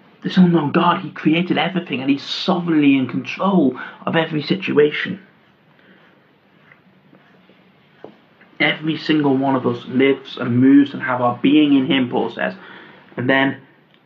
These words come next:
he quotes one of their philosophers, one of their poets again, just to bring down the point. And then he brings them to the gospel. Verse thirty,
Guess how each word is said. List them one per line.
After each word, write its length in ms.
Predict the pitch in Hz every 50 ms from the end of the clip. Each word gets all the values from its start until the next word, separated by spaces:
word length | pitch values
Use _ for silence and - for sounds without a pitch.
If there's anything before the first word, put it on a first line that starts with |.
| _ _ _ _ _ _ _ _ _ _ _ _ _ _ _ _ _ _ _ _ _ _ _ _ _ -
he 80 | 135 131
quotes 360 | 120 - - 127 123 120 120 127
one 80 | 127
of 80 | 127 127
their 160 | 131 127 -
philosophers, 500 | - 127 127 - - 135 127 135 120 113
one 140 | 120 123 123
of 80 | 123
their 100 | 127 127
poets 420 | 127 - 139 135 127 113 - - -
again, 280 | - 92 98 117 117
just 180 | 113 98 95 -
to 80 | - - _
bring 240 | - 135 139 135 127
down 260 | 127 127 127 123 123
the 60 | -
point. 440 | - - - - 139 131 120 95 - - - _ _ _ _ _ _ _ _ _ _ _ _ _ _ _ _ -
And 140 | 131 131
then 320 | 143 156 165 170 170 - - _ _ _ _ _ _ _ _ _ _ _ _ _ _ _ _ _ _ _ _ _ _ _ _ _ _ _ _ _ _ _ _ _ _ _ _ _ _ _ _ _ _ _ _ _ _ _ _ _ _ _ _ _ _ _ _ _ _ _ _ _ _ _ _ _ _ _ _ -
he 60 | -
brings 260 | - 135 135 143 -
them 120 | 147 139 127
to 80 | -
the 80 | 127 135
gospel. 360 | 123 131 - - - - -
Verse 240 | 127 131 123 120 -
thirty, 480 | - - 135 139 135 - - 113 113